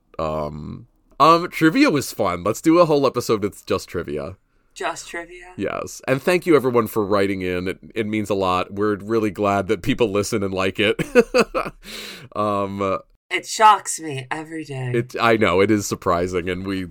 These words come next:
Speaker 1: we love you all for being as nerdy as we are. Uh, yeah, comment. If you haven't, if you listen to us regularly and haven't commented yet on, like, iTunes or something, please just leave a comment.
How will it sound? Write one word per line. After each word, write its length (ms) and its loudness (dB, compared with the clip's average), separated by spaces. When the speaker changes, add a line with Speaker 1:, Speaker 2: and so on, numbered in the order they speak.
Speaker 1:
we 100 0
love 220 0
you 140 -2
all 220 -2
for 160 0
being 240 -2
as 120 -4
nerdy 320 -4
as 100 -6
we 180 -2
are. 220 -2
Uh, 140 -2
yeah, 160 0
comment. 600 2
If 220 -2
you 160 0
haven't, 400 2
if 120 -4
you 100 -10
listen 240 -2
to 140 0
us 120 0
regularly 560 0
and 100 -2
haven't 220 -2
commented 560 -4
yet 240 0
on, 560 -2
like, 220 -4
iTunes 520 -2
or 60 -6
something, 380 -6
please 500 -4
just 260 -2
leave 140 -2
a 60 -8
comment. 340 -4